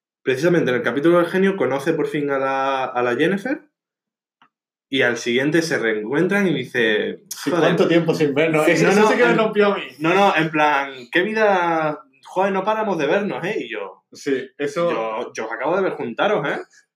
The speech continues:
Speaker 1: A mí no
Speaker 2: eso,
Speaker 1: me toméis el
Speaker 2: eso
Speaker 1: pelo.
Speaker 2: es algo que yo tampoco
Speaker 1: Eso yo
Speaker 2: acabo
Speaker 1: no
Speaker 2: de entender. O sea, para mí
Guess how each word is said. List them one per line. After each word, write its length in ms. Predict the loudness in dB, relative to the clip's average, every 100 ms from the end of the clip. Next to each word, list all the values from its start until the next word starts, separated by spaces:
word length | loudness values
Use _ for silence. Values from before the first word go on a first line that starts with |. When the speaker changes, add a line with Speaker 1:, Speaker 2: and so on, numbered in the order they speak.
| _ _ _
Speaker 1:
A 100 | -12
mí 80 | -4
no 80 | -2
Speaker 2:
eso, 80 | 2
Speaker 1:
me 80 | 4
toméis 220 | 4 4
el 140 | 2
Speaker 2:
eso 100 | 2
Speaker 1:
pelo. 120 | 4 4
Speaker 2:
es 40 |
algo 240 | 4 2
que 100 | 2
yo 120 | 2 2
tampoco 920 | 0 -2 -4 -2 0 0 2 2 0
Speaker 1:
Eso 180 | 0 2
yo 100 | 2
Speaker 2:
acabo 80 | 2
Speaker 1:
no 60 |
Speaker 2:
de 60 | 0
entender. 420 | -2 -4 -2 -4
O 40 |
sea, 160 | -2 -2
para 140 | -2
mí 120 | 0